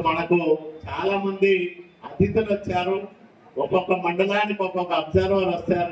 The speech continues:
కాబట్టి వాళ్ళందరూ మాట్లాడే అవకాశం ఇద్దాం.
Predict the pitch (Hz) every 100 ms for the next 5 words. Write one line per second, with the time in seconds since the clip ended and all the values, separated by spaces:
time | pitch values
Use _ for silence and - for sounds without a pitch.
0 | 165 160 160 175 165 151 151 - - -
1 | _ - 135 147 151 180 196 208 180 180
2 | - - - _ - - 156 160 190 190
3 | 185 180 165 - - 160 175 180 180 -
4 | - 175